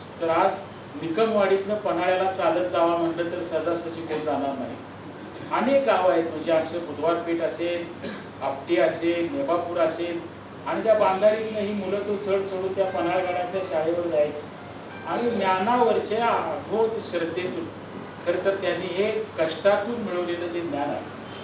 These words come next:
रोज चार चार पाच पाच किलोमीटर गड चढून जायचं आणि संध्याकाळी गड उतरून यायचं आणि त्यातून स्वतःला ज्ञानानं संपन्न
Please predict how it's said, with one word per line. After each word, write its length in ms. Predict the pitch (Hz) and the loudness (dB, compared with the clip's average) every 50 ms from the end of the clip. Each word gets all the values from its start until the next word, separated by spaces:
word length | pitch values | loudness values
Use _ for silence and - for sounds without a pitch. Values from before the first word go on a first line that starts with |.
| - - - | -12 -10 -6
रोज 320 | 143 160 185 214 226 214 214 - | 0 2 4 4 4 2 0 0
चार 240 | - 180 165 151 - | 0 0 0 0 0
चार 200 | - 190 185 180 170 | 0 0 0 0 0
पाच 220 | 165 160 160 - | 0 -2 -2 -2
पाच 260 | - 175 165 - - | -4 -6 -6 -6 -6
किलोमीटर 380 | 170 165 170 170 165 - - 190 - - - - - - - - 143 143 156 | -6 -4 -4 -4 -4 -6 -6 -8 -8 -8 -10 -12 -14 -14 -14 -12 -4 0 2
गड 180 | 175 180 175 | 4 4 2
चढून 280 | 170 170 165 160 170 165 | 2 0 2 2 2 4
जायचं 400 | 160 165 160 160 160 165 165 170 | 6 6 6 6 6 4 0 -2
आणि 140 | 165 170 165 | -2 -2 -2
संध्याकाळी 560 | - 156 143 143 160 165 165 165 165 165 165 160 | -2 -4 -4 -2 0 0 0 0 0 0 0 0
गड 220 | 151 156 160 160 | 0 0 0 0
उतरून 320 | 160 160 151 147 156 156 | 0 -2 -2 -4 -4 -4
यायचं 1040 | 147 143 147 139 143 131 - - - - - - - - - - - - - - - | -2 -2 -2 -4 -4 -6 -8 -10 -12 -14 -14 -14 -14 -14 -14 -14 -14 -12 -8 -4 -2
आणि 180 | 165 - - - | 0 0 2 4
त्यातून 380 | 185 185 180 180 - 226 233 220 | 4 4 4 4 2 0 0 0
स्वतःला 520 | - - 185 165 - 196 190 196 220 214 214 | 0 0 0 2 2 4 4 6 6 6 4
ज्ञानानं 500 | 202 196 185 175 165 170 190 196 220 214 | 4 2 0 0 2 2 2 0 0 -2
संपन्न 560 | - - 185 175 165 - 190 185 185 190 185 | -2 -2 -2 -2 -2 -2 -2 -2 -2 -2 -4